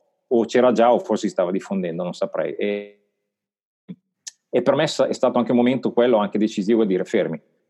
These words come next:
mi piace, ho capito che bisogna essere politici, ho capito che bisogna capire come i vari reparti si,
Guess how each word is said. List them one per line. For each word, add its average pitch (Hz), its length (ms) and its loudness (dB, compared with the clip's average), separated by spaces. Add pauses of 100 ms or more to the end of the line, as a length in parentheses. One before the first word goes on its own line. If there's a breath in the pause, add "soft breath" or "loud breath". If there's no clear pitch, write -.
(160)
mi 165 540 -2
piace, 196 460 2
ho - 300 -2
capito 196 380 2
che 131 140 0
bisogna 117 300 2
essere 113 220 0
politici, 101 580 0
ho - 80 -6
capito 131 260 -2
che 131 60 2
bisogna 110 300 0
capire 120 540 0
come 123 440 2
i 113 140 0
vari 117 280 2
reparti 113 580 2
si, 107 420 0